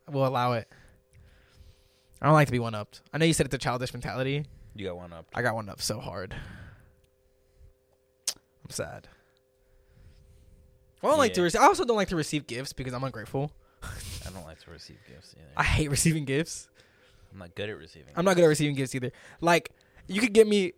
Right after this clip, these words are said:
Speaker 1: like,
Speaker 2: I mean, you've seen me receive gifts.
Speaker 1: yeah, you could get me, like, an energy drink, or you could get me, like, a car, and I'll react the same way. I'll be like,
Speaker 2: Do you remember my
Speaker 1: "Thanks."
Speaker 2: birthday?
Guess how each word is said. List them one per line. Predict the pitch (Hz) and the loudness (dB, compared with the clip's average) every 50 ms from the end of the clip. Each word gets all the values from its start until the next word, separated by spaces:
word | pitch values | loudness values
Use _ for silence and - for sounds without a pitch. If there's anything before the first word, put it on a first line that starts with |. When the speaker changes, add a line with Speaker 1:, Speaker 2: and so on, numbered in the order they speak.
| _ _ - | _ _ -6
Speaker 1:
like, | 165 147 131 117 - - - - - | 0 2 2 2 0 -2 -12 -20 -18
Speaker 2:
I | |
mean, | 85 80 | -18 -18
you've | 80 78 - - | -18 -18 -16 -16
seen | - - - 92 92 82 | -16 -16 -16 -16 -18 -18
me | 82 60 - 65 | -20 -20 -20 -20
receive | 65 - - - - | -20 -20 -20 -20 -20
gifts. | - - - | -16 -8 -4
Speaker 1:
yeah, | 143 139 120 110 - - | -2 0 0 -2 -4 -6
you | - 151 180 | -6 -4 -2
could | 180 247 208 | 0 2 6
get | 185 214 202 190 | 6 6 6 6
me, | 190 180 165 147 | 2 0 0 2
like, | 143 131 120 113 - - - _ _ _ - - - | 2 2 2 2 -2 -8 -20 _ _ _ -20 -14 -8
an | 143 | -6
energy | 139 139 151 165 170 185 190 | -4 -2 0 2 2 2 4
drink, | 185 214 226 240 240 - - - - | 6 6 6 6 6 0 -10 -8 -4
or | - 156 | -2 -2
you | 156 165 170 | 0 0 -2
could | 170 160 | 0 2
get | 170 165 160 | 2 2 2
me, | 165 156 151 131 - _ - | 0 -2 -4 -6 -8 _ -8
like, | 147 139 123 123 123 110 - - - | -4 -2 -2 -2 -2 -4 -8 -10 -10
a | 131 | -8
car, | - - - 131 135 147 165 170 - - | -6 -2 0 2 4 6 6 4 4 2
and | 151 143 135 | -2 -2 0
I'll | 135 139 | 0 0
react | 143 139 131 135 - - | 2 0 0 -2 -4 -6
the | 135 127 | -10 -8
same | - 135 123 120 | -8 -8 -8 -8
way. | 120 117 - - _ _ _ _ _ _ _ _ _ _ | -12 -14 -16 -18 _ _ _ _ _ _ _ _ _ _
I'll | - 123 | -6 -2
be | 143 151 | 0 2
like, | 139 127 117 - _ - | 2 0 0 -4 _ -6
Speaker 2:
Do | 107 | -4
you | 117 127 | -4 -2
remember | 139 147 147 151 147 | -2 -2 -2 0 0
my | - | 2
Speaker 1:
"Thanks." | - - 127 | 2 2 2
Speaker 2:
birthday? | 131 139 135 - 160 151 147 | 2 0 0 2 0 0 0